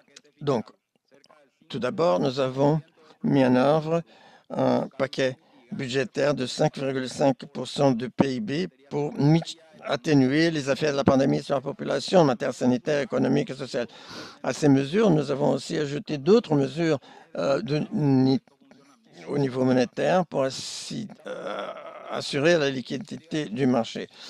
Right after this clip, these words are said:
C'est bien que la pandémie nous a obligés à forcer des mesures économiques extraordinaires et aussi intervenir, participer, euh,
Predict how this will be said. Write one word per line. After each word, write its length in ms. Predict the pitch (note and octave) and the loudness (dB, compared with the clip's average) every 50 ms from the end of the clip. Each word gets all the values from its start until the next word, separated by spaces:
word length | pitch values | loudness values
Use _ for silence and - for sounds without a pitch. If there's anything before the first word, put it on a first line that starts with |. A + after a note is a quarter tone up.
| - - _ | -20 -20 _
C'est 100 | - D#3 | -6 4
bien 180 | E3+ F#3 F#3 | 6 6 6
que 240 | - - F3 D#3 C3+ - - - - - - - - | 6 4 2 2 2 0 -8 -20 -20 -20 -20 -4 -4
la 100 | D3 C3+ | -4 0
pandémie 400 | - D#3+ D3+ D#3 D#3 E3+ F#3 G3+ | 0 0 0 2 4 6 6 6
nous 220 | F#3+ F3 D3 D3 | 6 4 4 0
a 80 | D3 C#3+ | 0 0
obligés 580 | C#3+ C#3+ D3+ D3+ D#3 D#3 D3+ E3+ F#3+ G3+ A#3 B3+ - - - - - - - - _ _ - _ _ | 0 -2 -4 -6 -6 -6 -4 -4 -2 -2 -2 -2 -6 -10 -20 -20 -20 -20 -20 -20 _ _ -20 _ _
à 300 | - D3+ D3 D3 D3 - - | -4 0 0 0 -2 -4 -8
forcer 440 | C3 - - D#3 D#3 - - B3 B3 | -18 -12 -8 -6 -6 -4 -4 -4 -2
des 120 | F#3 E3+ | 2 2
mesures 440 | D#3 D3 D3 C#3+ C#3 F3 E3 D3+ D3+ | 2 2 0 -2 -6 -8 -6 -6 -6
économiques 640 | C#3 - - - C#3+ C#3+ D3+ D#3 D#3+ D#3+ D#3+ - _ _ | -8 -4 -4 -2 -2 0 0 -2 -2 -4 -6 -10 _ _
extraordinaires 960 | G3+ G#3 - - - D#3 C#3 C3+ - A#2+ A#2 A3 G#2 F#2+ F#2+ A2 A#2+ E3 F#3 F3 D3+ _ _ _ _ _ _ _ - _ _ | -2 -2 -2 -2 -4 -4 -4 0 2 2 2 2 2 0 -2 -2 -2 -2 -4 -4 -8 _ _ _ _ _ _ _ -20 _ _
et 200 | E3 D#3+ E3 - - - | -2 -2 -2 -4 -6 -10
aussi 420 | - C#3 - - - F3 E3+ - - - | -10 -8 -8 -8 -8 -6 -6 -6 -8 -4
intervenir, 960 | - C#3+ C3+ - - B2+ B2 A#2 A2 A2 A2+ A#2 C3 D3+ F3 F#3 F#3 F#3 E3+ | -2 -2 -2 -2 -2 -4 -2 0 0 0 0 0 0 0 0 0 0 -2 -2
participer, 880 | - C3+ C3 - - - - - C3+ A2 - _ - C#3+ C#3+ D3 E3 G3 - - - - - - - - - _ - - | -4 -6 -10 -10 -12 -16 -12 -12 -12 -12 -12 _ -10 -8 -6 -6 -8 -8 -10 -14 -20 -20 -20 -20 -20 -20 -20 _ -8 -2
euh, 100 | - | 0